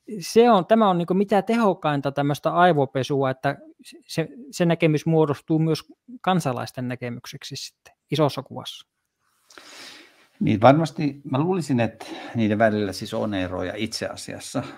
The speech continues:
Speaker 2: mutta kun poliitikot on sellaisia, että, että nyt kun tää on pinnalla niin kuin medioissa,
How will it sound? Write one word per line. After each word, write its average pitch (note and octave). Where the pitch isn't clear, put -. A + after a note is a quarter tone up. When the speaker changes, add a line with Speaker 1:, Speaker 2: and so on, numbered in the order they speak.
Speaker 2:
mutta G#2
kun A2+
poliitikot C3
on G2+
sellaisia, F#2
että, G2+
että A#2
nyt C#3
kun -
tää B2
on G2+
pinnalla F#2
niin F#2
kuin F2
medioissa, F2